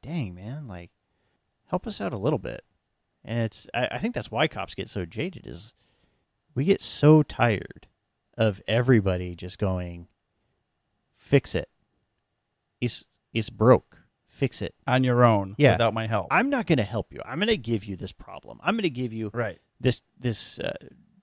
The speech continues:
Speaker 1: kid that's fifteen years old that I have screwed up over the course of fifteen years. I would like you to fix it in fifteen minutes. Like, this shit can't be done. I can tell you the things that you need to do to reestablish dominance as a parent.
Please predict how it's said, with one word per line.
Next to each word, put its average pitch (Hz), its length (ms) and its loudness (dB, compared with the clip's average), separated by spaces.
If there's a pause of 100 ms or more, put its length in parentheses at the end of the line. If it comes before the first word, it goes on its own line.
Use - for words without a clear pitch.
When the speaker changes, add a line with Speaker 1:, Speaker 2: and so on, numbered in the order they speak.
(100)
Speaker 1:
kid 123 400 4
that's 90 200 -6
fifteen 135 400 0
years 110 240 2
old 92 340 6
that 85 280 -8
I 135 160 0
have 110 180 -6
screwed 101 300 -4
up 92 320 2 (420)
over 113 160 2
the 98 80 -4
course 98 240 -2
of - 60 -20
fifteen 82 340 -14
years. 85 360 -12 (200)
I 135 100 6
would 165 160 10
like 107 160 -2
you 110 80 0
to 92 40 -6
fix - 300 -2
it 65 120 -10 (440)
in 101 140 -6
fifteen 85 380 -12
minutes. - 480 -10 (680)
Like, - 100 -20
this 139 120 -6
shit 156 200 -2
can't 139 240 4
be 95 100 -6
done. - 360 -4 (1900)
I 135 160 -6
can 104 280 -8
tell 196 200 2
you 110 340 -2 (100)
the - 60 -20
things 127 240 0
that - 140 -18
you 92 60 -14
need 117 240 0
to - 60 -14
do 60 380 -8 (300)
to 101 120 -8
reestablish 107 640 0
dominance 95 420 2
as - 120 -18
a - 40 -20
parent. 131 380 0